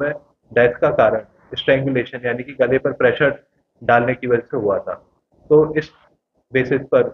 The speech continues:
अ, भीम, अ, भीम सिंह भाई जो फरियादी हैं, उन्होंने आरोपी प्रकाश भाई को, अ, कन्फ्रंट किया, उनसे पूछा कि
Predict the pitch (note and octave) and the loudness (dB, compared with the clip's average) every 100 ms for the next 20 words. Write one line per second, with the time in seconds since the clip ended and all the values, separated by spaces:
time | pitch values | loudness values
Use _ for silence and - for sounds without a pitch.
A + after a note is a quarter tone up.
0 | _ _ _ _ _ - A#2 A#2 B2 C3+ | _ _ _ _ _ -2 2 2 0 -6
1 | C3 D3 B2+ B2+ B2 C3 C3 C#3 C3 B2 | -4 0 0 0 -4 -8 -8 -8 0 0
2 | B2+ B2 A2 A#2 A2+ A#2+ C3 D3 C3+ C#3 | 0 -4 -2 0 0 -2 -4 -4 -4 -4
3 | B2 B2 B2 - A#2 A#2 - A#2+ A#2+ A2 | 0 0 0 -4 -8 -4 0 0 0 -2
4 | A2 G#2+ F#2 - _ _ _ _ - - | 0 -2 -2 -6 _ _ _ _ -20 -6
5 | A2+ A#2 A#2 A2 - A#2 A#2+ C3+ C3+ C3+ | 2 2 2 -2 -4 -6 -4 -6 -6 -4
6 | D3+ D#3 D3+ C#3+ C3 C3+ C3+ C#3 C3+ | -2 -2 -4 -6 -4 -4 -4 -2 -2